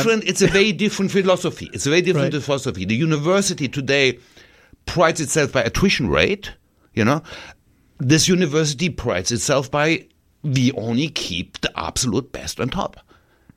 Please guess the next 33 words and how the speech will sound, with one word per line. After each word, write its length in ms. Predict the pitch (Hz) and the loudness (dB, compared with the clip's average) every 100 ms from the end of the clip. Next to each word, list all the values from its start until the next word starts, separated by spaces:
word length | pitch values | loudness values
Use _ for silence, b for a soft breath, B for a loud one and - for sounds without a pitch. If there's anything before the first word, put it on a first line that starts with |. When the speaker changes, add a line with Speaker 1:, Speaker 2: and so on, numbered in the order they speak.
| b | b
Speaker 1:
It 140 | 135 | 0
was 160 | 170 160 | 0 2
a 40 | |
very 240 | 156 - 180 | 0 0 0
different, 640 | 202 196 151 127 123 113 | -2 -2 -2 0 -2 -4
it 120 | 110 | -6
was 160 | 139 156 | -4 -2
a 40 | |
very 160 | 156 175 | 0 -2
different 320 | 160 - 127 | -2 -4 -4
environment, 520 | 117 95 73 - - B B B B | -2 -4 -6 -10 -18 B B B B
which 340 | B 202 - - b b b _ _ _ _ _ _ _ _ _ _ _ _ _ - | B 6 4 -6 b b b _ _ _ _ _ _ _ _ _ _ _ _ _ 0
if 200 | 180 156 | 0 2
you 540 | 185 196 196 185 - _ _ _ | 2 4 4 2 -2 _ _ _
can 240 | - 151 123 | -2 0 2
deal 220 | 185 233 | 2 2
with 220 | 202 104 | 2 0
it, 320 | - 143 180 - - | -2 -4 -4 -10 -12
you 340 | 131 120 165 | -6 -2 -2
grow, 420 | 165 190 208 143 - | 0 0 2 0 -2
since 460 | - 110 104 - - _ - | 0 0 0 -6 -10 _ -6
you 300 | 165 156 156 | -2 2 4
are 220 | 139 131 - _ | 4 4 -2 _
always 460 | 180 208 160 135 156 | 0 4 4 2 -2
know 480 | 151 123 87 60 - _ _ _ _ _ - | 0 0 0 -6 -16 _ _ _ _ _ -2
there 180 | 175 180 | 2 2
are 80 | - | 0
people 300 | - 107 117 | -4 -4 -2
who 140 | 165 | -2
know 220 | 147 135 | -2 0
more 260 | 107 95 98 | 0 2 0
than 160 | 110 | 0
you. 220 | 165 - | 0 -2